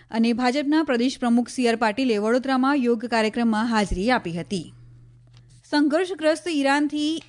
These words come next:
ભારતીયોને પાછા લાવવાના અભિયાન ઓપરેશન સિંધુના ભાગરૂપે આજે વહેલી સવારે તુર્કમેનિસ્તાનના અશકાબાદથી એક સ-, ખાસ વિમાન નવી દિલ્હી પહોંચ્યું છે. આ સાથે અત્યાર સુધીમાં પાંચસો સત્તર ભારતીયો સ્વદેશ પરત ફર્યા છે.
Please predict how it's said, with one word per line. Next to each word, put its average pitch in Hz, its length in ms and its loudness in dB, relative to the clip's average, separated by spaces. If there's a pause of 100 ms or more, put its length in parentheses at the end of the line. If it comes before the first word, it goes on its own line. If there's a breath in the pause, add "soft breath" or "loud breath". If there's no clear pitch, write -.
ભારતીયોને 247 560 0
પાછા 233 300 -2
લાવવાના 226 540 0
અભિયાન 220 440 0
ઓપરેશન 220 480 0
સિંધુના 226 440 0
ભાગરૂપે 214 580 0
આજે 196 200 2
વહેલી 214 280 2
સવારે 240 480 0 (560 loud breath)
તુર્કમેનિસ્તાનના 311 880 2
અશકાબાદથી 240 920 -2
એક 240 240 -2
સ-, 226 200 0
ખાસ 220 420 -2
વિમાન 233 300 2
નવી 226 280 0
દિલ્હી 220 280 0
પહોંચ્યું 208 380 0
છે. 180 260 0 (300 loud breath)
આ 226 60 0
સાથે 240 300 0
અત્યાર 240 220 0
સુધીમાં 233 480 0
પાંચસો 247 360 -2
સત્તર 233 300 0
ભારતીયો 226 520 2
સ્વદેશ 220 400 0
પરત 208 260 0
ફર્યા 170 260 -4
છે. 180 320 -2